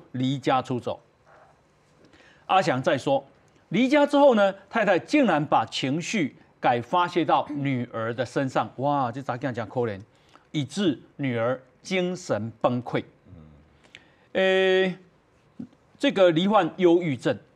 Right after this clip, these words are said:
啊，他觉得啊，两个人的感情既然已经没有办法回到当初，沟通也没有办法改善，所以呢，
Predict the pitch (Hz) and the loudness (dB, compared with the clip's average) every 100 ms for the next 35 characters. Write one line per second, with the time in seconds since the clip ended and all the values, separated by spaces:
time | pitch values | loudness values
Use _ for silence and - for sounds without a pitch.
0 | _ _ _ _ _ _ _ _ _ _ | _ _ _ _ _ _ _ _ _ _
1 | 170 180 180 175 175 202 175 170 147 123 | 4 6 6 4 2 2 2 4 2 2
2 | 98 _ - 147 151 156 156 156 156 127 | -2 _ -2 0 2 2 2 2 0 -2
3 | 135 143 - 240 165 123 127 131 127 185 | -4 -6 -2 0 2 0 -2 -4 -4 -2
4 | 175 175 - 175 143 113 123 151 139 143 | 0 0 2 0 0 -2 0 0 2 0
5 | 139 139 135 131 _ _ _ _ - 202 | -2 -4 -4 -6 _ _ _ _ 0 2
6 | 202 190 190 196 127 127 165 180 147 135 | 4 4 4 2 -4 -2 0 0 0 -2
7 | - 104 95 151 117 - _ _ - 185 | -4 -6 -2 -2 -2 -12 _ _ 0 0
8 | 147 127 | 0 -6